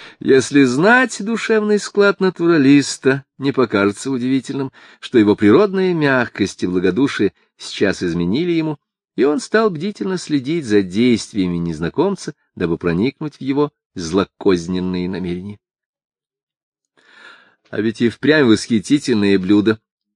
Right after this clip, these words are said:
объявил ничего не подозревавший молодой пришелец. Его с полным правом можно было назвать не только молодым,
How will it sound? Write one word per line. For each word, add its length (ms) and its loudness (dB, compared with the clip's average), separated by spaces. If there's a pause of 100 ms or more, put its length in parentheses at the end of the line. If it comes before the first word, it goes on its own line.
объявил 520 0
ничего 380 0
не 120 0
подозревавший 760 0
молодой 380 2
пришелец. 680 -2 (240)
Его 360 4
с 100 -8
полным 540 2
правом 560 0
можно 280 -2
было 160 0
назвать 460 0
не 100 -4
только 320 -4
молодым, 480 -4